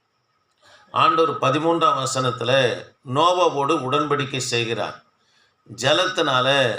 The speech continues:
நான் உலகத்தை திரும்ப அழிக்க மாட்டேன்" என்று சொல்லி வானத்துல வானவில்லை உண்டாக்கி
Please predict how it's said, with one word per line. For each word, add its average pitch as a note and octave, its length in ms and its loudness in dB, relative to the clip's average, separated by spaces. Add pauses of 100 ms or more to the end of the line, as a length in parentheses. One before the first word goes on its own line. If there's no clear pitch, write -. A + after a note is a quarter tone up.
(140)
நான் B2+ 240 2
உலகத்தை D3 540 -2
திரும்ப C#3 400 -2
அழிக்க B2+ 460 -2
மாட்டேன்" A#2+ 560 0
என்று A2+ 260 -6
சொல்லி A2+ 600 -8 (560)
வானத்துல D#3+ 640 2
வானவில்லை C3+ 560 0
உண்டாக்கி A#2 920 -4